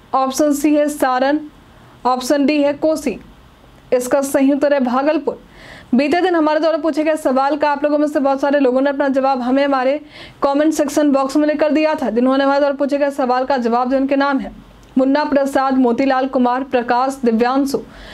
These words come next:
राजकिशोर महतो, विनय कुमार, अभिषेक, कस्तूरी शर्मा, शिव शक्ति, राम बाबू यादव, श्रुति दुबे, बाबूलाल मरांडी, नीतीश कुमार सिंह, मंटू दास, शंभू रजक,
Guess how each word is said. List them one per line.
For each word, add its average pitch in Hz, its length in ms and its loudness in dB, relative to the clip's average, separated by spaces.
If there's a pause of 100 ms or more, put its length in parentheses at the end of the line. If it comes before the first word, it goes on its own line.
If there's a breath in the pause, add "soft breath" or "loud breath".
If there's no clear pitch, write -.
(200 loud breath)
राजकिशोर 285 600 0
महतो, 302 500 0
विनय 254 320 2
कुमार, 285 340 0
अभिषेक, 277 540 -2 (480 loud breath)
कस्तूरी 285 480 2
शर्मा, 294 360 0
शिव 285 240 0
शक्ति, 277 360 0
राम 254 240 2
बाबू 269 240 0
यादव, 262 340 0
श्रुति 269 360 -2
दुबे, 277 280 2 (140)
बाबूलाल 262 560 0
मरांडी, 262 460 0
नीतीश 247 380 -2
कुमार 269 440 0 (340 loud breath)
सिंह, 302 340 0
मंटू 269 360 0
दास, 269 320 0 (100)
शंभू 262 260 2
रजक, 269 360 0